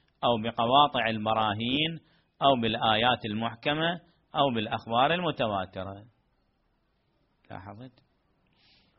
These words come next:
وأما الت-، هذا كان شنو الغلو؟ وأما التفويض، التفويض إلى معاني. المعنى الأول،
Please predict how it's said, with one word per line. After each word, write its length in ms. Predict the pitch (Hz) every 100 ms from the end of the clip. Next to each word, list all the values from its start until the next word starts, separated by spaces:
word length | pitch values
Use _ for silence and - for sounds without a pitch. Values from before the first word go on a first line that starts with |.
| -
وأما 420 | 143 233 311 311 302
الت-، 180 | -
هذا 300 | 190 214 226 226
كان 360 | 226 220 226 277 _
شنو 460 | - 208 208 220 226
الغلو؟ 880 | 226 226 175 160 156 151 127 104 104 _ _ -
وأما 380 | 190 226 240 240
التفويض، 880 | 214 190 165 196 202 147 120 113 117 _ _ _ _ _ _ _ _ _ _ _ _ _ _ _ _ _ _ _ _ _ _ _ 190
التفويض 760 | 220 - 240 240 233 247 254
إلى 300 | 233 185 165
معاني. 560 | 151 117 107 92 90 90 _ _ -
المعنى 380 | 180 196 196 180
الأول، 500 | 156 135 110 98 92